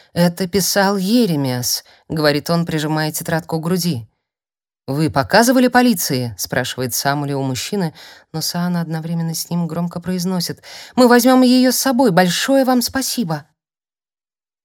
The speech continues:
Айла. «Я —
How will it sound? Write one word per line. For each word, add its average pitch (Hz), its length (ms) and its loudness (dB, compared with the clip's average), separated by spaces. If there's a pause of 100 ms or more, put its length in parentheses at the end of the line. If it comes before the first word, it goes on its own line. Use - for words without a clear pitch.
(800)
Айла. 139 720 -6 (1040)
«Я — 135 640 -6